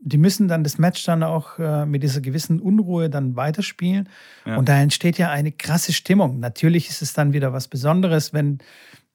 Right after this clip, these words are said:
Speaker 1: zwei Länder dann gegeneinander spielen und da, da, da, da geht's schon richtig ab.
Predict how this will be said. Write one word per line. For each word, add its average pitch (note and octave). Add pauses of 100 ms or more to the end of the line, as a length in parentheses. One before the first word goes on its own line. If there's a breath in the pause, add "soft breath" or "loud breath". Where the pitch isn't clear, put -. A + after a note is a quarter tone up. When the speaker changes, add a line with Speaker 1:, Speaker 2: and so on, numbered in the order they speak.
Speaker 1:
zwei B2+
Länder D#3+
dann C#3
gegeneinander C3+
spielen C#3+
und B2+
da, C3
da, B2
da, C3 (120)
da B2+
geht's C3
schon D#3
richtig -
ab. -